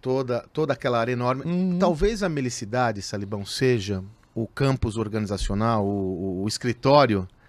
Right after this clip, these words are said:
Speaker 1: uma, um dos mais modernos, talvez da América Latina seja o mais moderno da América
Speaker 2: Não
Speaker 1: Latina.
Speaker 2: é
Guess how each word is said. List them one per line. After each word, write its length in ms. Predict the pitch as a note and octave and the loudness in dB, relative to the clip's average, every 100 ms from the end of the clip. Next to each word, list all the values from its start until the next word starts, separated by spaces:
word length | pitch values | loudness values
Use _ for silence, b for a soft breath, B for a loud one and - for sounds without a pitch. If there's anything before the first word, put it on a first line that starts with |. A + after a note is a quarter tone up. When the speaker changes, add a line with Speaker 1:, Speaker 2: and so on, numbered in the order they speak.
| b b b | b b b
Speaker 1:
uma, 340 | B2+ B2+ C3+ C3+ | -2 2 2 2
um 80 | D3 | 0
dos 140 | B2 | 0
mais 240 | B2 E3+ G#3+ | 0 0 0
modernos, 760 | F#3 B2 A#2 A#2 B2+ - - - | -2 0 0 0 -4 -10 -16 -2
talvez 240 | F#3 A#3 | 0 2
da 60 | C4+ | 2
América 260 | G#3+ G3+ E3+ | 0 0 -2
Latina 180 | F3 | -2
seja 220 | F#3 F3+ E3 | -2 -2 -2
o 60 | |
mais 280 | C#3 F3+ A#3 | 0 0 0
moderno 460 | A3 E3+ C3+ C#3 C3+ | -2 0 2 2 2
da 60 | |
América 240 | C3+ C3 - | -2 -2 0
Speaker 2:
Não 80 | B3+ | 2
Speaker 1:
Latina. 140 | |
Speaker 2:
é 20 | G#3 | 2